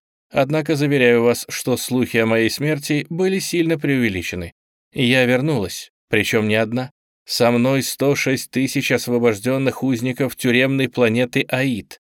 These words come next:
И не позже, чем через одиннадцать дней, сюда прибудут еще четверть миллиона.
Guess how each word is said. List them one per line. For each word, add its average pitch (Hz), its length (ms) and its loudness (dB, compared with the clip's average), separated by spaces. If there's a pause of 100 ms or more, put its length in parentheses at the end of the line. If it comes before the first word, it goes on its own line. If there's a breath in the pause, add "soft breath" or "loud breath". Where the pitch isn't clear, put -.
(120)
И 143 200 2
не 147 120 2
позже, 143 460 2
чем 120 240 0
через 120 280 0
одиннадцать 120 580 0
дней, 110 280 0
сюда 127 360 0
прибудут 143 520 0
еще 135 480 2
четверть 127 580 0
миллиона. 98 460 -2